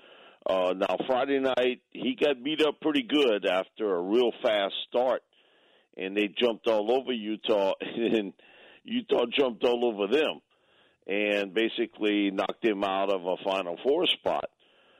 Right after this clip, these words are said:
But you're going up against U S C, uh, who, uh, they, <laughs> they got a lot of talented, uh, fast guys, too, on that U S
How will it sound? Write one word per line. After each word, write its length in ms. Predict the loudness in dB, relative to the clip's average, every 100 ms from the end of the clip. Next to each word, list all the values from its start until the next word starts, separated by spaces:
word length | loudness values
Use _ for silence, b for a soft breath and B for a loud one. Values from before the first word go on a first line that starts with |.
| b -6
But 360 | 0 2 0
you're 160 | -6 -6
going 300 | 0 0 2
up 120 | -2
against 360 | -2 -4 -2 -2
U 140 | 2
S 180 | 2 2 -2 -2
C, 460 | 0 0 -2 -8 -10 -2
uh, 540 | 2 2 2 2 0
who, 380 | -2 -4 0 2
uh, 220 | 4 2
they, 180 | 2 -2 -2
<laughs> 120 | -4
they 80 | -2
got 220 | 0 0
a 40 | 0
lot 280 | 0 0 -2
of 100 | 0
talented, 640 | 0 0 -2 -2 -6 -2
uh, 280 | 2 4 2
fast 440 | 0 0 2 0 0
guys, 320 | -2 -2 -8 -6 -2
too, 180 | -2 -4 b b b b b -4
on 180 | -2
that 200 | 2 0 0
U 220 | 0
S 100 | 2